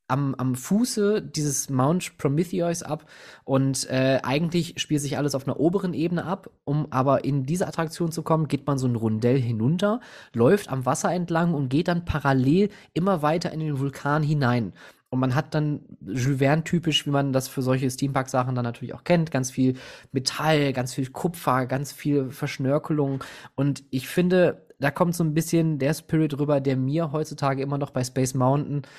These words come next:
äh, in Paris wieder fehlt. Dieses alte Jules Verne-Thema, dieses klassische, dieses epische, dieses dramatische und nicht dieses Leinwände, sondern wirklich einfach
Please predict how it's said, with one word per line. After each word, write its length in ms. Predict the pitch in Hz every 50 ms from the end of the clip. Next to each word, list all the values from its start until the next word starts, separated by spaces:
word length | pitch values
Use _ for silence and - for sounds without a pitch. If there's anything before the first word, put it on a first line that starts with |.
| - - - - _ _
äh, 340 | - 131 135 131 131 131 120
in 160 | 127 135 131
Paris 380 | - 131 123 143 165 180 170 -
wieder 180 | 151 147 143
fehlt. 380 | 139 - - 147 156 160 160 -
Dieses 220 | 127 127 123 123 - -
alte 560 | 113 123 139 165 180 165 165 160 156 151 147
Jules 260 | 135 123 127 131 120
Verne-Thema, 560 | 120 123 123 131 135 151 - - 143 135 131 120
dieses 280 | 120 120 117 107 -
klassische, 580 | - - 135 135 143 160 160 - 143 - - 127
dieses 260 | 123 117 117 110 - -
epische, 480 | 139 156 196 214 - - 170 - 160 139
dieses 220 | 131 127 131 127
dramatische 720 | 127 117 117 120 123 123 127 147 175 180 165 - - 147
und 100 | 131 127
nicht 140 | 127 127 127
dieses 300 | 127 123 127 123 123 - - - - - - - - - - - - _ _ _ _ _
Leinwände, 720 | - 123 120 120 127 147 131 117 104 113 120 165 202 - - _ _ _ _
sondern 460 | _ - 135 143 143 151 - - 135
wirklich 260 | 151 170 175 170 - -
einfach 380 | 156 151 151 156 139 - -